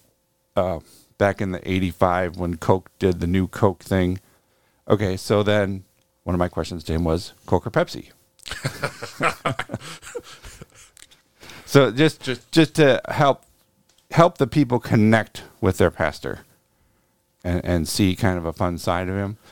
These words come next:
Speaker 1: So there's those kinds of questions in there that I pr-, and, and the pa-, so then basically, um,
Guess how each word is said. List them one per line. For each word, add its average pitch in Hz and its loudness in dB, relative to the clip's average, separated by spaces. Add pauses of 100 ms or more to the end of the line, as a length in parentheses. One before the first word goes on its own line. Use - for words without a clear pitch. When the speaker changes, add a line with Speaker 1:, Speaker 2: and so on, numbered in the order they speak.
Speaker 1:
So 131 6
there's 123 2
those 135 2
kinds 120 0
of 110 -10
questions 98 -4
in 92 0
there 87 0 (280)
that 101 2
I 95 2
pr-, - -18
and, 110 2 (220)
and 131 4
the 131 0
pa-, 196 0
so 139 0
then 131 2
basically, 120 0
um, 104 0